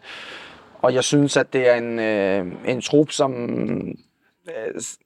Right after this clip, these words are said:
som i hvert fald de sidste par måneder har været meget sådan harmonisk og, og,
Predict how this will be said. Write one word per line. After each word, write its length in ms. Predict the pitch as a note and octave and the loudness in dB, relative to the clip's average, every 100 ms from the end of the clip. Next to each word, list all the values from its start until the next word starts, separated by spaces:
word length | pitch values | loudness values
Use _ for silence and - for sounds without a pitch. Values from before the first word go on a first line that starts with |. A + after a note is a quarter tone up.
| - | -4
som 180 | B2+ | -2
i 20 | A2+ | 4
hvert 200 | B2+ B2+ | 4 4
fald 260 | C3 B2 - | 2 0 -8
de 80 | A#2+ | -6
sidste 200 | - - | -4 -2
par 80 | C3+ | 0
måneder 240 | B2+ A#2+ | 0 2
har 60 | A#2+ | 6
været 220 | B2 A#2+ | 6 8
meget 300 | A2+ B2 C3 | 6 6 4
sådan 140 | B2+ | 2
harmonisk 540 | C3 C#3+ D#3+ E3 D#3+ - | 2 4 4 2 0 2
og, 360 | B2+ A#2+ A#2+ | 4 4 2
og, 280 | - A2+ B2+ | 0 0 -2